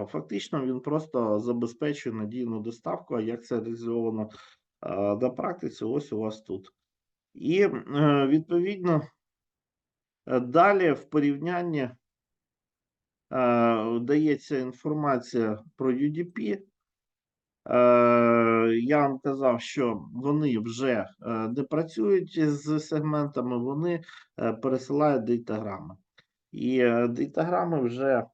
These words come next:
е, скажімо так, м, перекладається їх збірка на, м, самі застосунки. Ну, почитайте, як це все відбувається, як, е, U D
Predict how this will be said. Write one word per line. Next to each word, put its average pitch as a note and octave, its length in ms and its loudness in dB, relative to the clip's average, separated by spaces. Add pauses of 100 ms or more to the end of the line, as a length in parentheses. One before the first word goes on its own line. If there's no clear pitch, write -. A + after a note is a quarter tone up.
(480)
е, A2+ 300 -8 (320)
скажімо A#2+ 580 -4
так, C#3+ 320 0 (1200)
м, B2+ 880 2
перекладається C#3 800 2
їх A2 240 -4
збірка A2+ 540 0
на, A2+ 540 0 (140)
м, G#2+ 400 -6 (140)
самі A2+ 600 -4
застосунки. G#2+ 840 -10
Ну, D#3 280 -6
почитайте, C#3 720 -4
як A#2+ 240 -4
це - 120 -6
все A2+ 220 -8
відбувається, C#3 880 -6 (720)
як, B2+ 420 -2
е, - 20 2 (640)
U A#2 320 0
D B2+ 140 -10